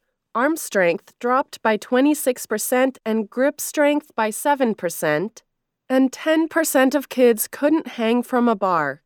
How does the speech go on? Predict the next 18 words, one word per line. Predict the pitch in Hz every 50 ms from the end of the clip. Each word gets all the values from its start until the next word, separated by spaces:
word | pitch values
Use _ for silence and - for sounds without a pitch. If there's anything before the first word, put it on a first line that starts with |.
| _
compared | - 233 220 208 226 254 262 262 247
to | - 240
just | 214 247 240 233 - -
five | - - - 233 240 247 254 - -
percent | - - 190 - - 175 151 147 147 -
in | - 170 180
nineteen | 180 185 208 208 - 247 233
ninety-eight. | 220 202 208 208 226 220 202 165 147 143 143 - _ _ _ _ _ _ _ _ _ _ _ _ _ _ _ _
Who | 302 330 320
wants | 330 330 339 339 - - -
to | - - 294
bet | 240 254 233 240 247 -
the | - 202
problem | - - 220 214 226 220 247 247 233 233
is | 240 233 -
even | 226 233 226 240 233 226 208 202
worse | 214 220 233 233 226 - - -
today? | - 233 220 254 269 262 165 131 123 -